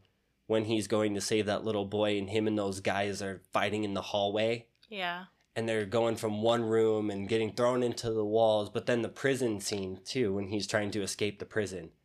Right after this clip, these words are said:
Speaker 2: Yeah.
Speaker 1: Wow.
Speaker 2: <laughs> Or, like, when he's fighting, when he's on that episode of She-Hulk, and the other, he's,
Speaker 1: Yeah.
Speaker 2: like, fighting those, those guys in that one episode.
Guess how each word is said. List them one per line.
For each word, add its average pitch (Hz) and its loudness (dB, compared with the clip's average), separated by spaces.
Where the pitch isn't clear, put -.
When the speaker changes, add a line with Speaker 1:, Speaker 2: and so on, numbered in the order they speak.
Speaker 2:
Yeah. 165 -4
Speaker 1:
Wow. 92 0
Speaker 2:
<laughs> 196 -8
Or, 185 -2
like, 180 -6
when 180 -14
he's 185 -12
fighting, 170 -8
when 180 -12
he's 180 -16
on 170 -14
that 165 -12
episode 170 -16
of 170 -18
She-Hulk, - -12
and 156 -14
the 170 -20
other, 160 -18
he's, 170 -12
Speaker 1:
Yeah. 107 -6
Speaker 2:
like, - -14
fighting 156 -12
those, 180 -20
those 170 -12
guys - -16
in - -14
that 139 -16
one 151 -16
episode. 180 -20